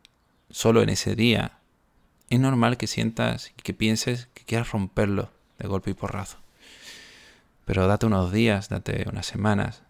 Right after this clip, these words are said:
escríbete cartas a tu yo del futuro y observa en ese momento qué es lo que quieres. Cuando los pensamientos estén un poco más lejos,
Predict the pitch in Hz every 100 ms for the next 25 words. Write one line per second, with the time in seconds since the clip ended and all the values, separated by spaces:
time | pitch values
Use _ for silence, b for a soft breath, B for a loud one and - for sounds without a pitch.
0 | _ - - 135 151 135 123 117 110 -
1 | - _ _ 113 110 107 104 - 110 113
2 | 104 - _ _ _ b b b b _
3 | _ - - - 98 95 - - _ _
4 | _ _ _ 113 110 - 117 123 113 -
5 | 101 101 104 107 101 95 95 95 - 98
6 | 98 - - _ _ _ _ _ 110 101
7 | 98 98 98 - 110 - 110 113 110 113
8 | 131 120 - 107 - _ - 113 - 117
9 | 113 98 92 98 98 107 107